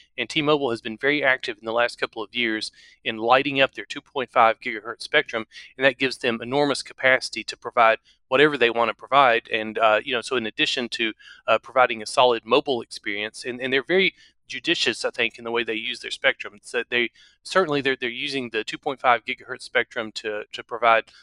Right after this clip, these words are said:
uh, broadband to customers. Uh, but, but they're, they're judicious in the way they do it. They're not doing it in a crazy way.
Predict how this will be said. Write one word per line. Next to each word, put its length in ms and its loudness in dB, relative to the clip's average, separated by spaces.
uh, 160 0
broadband 460 2
to 60 -20
customers. 600 -4
Uh, 400 2
but, 240 0
but 140 -4
they're, 160 -2
they're 120 -4
judicious 600 -4
in 60 -10
the 80 -8
way 140 0
they 160 -6
do 160 -8
it. 80 -12
They're 120 0
not 140 0
doing 220 -6
it 120 0
in 60 -14
a 60 -12
crazy 360 -4
way. 280 -8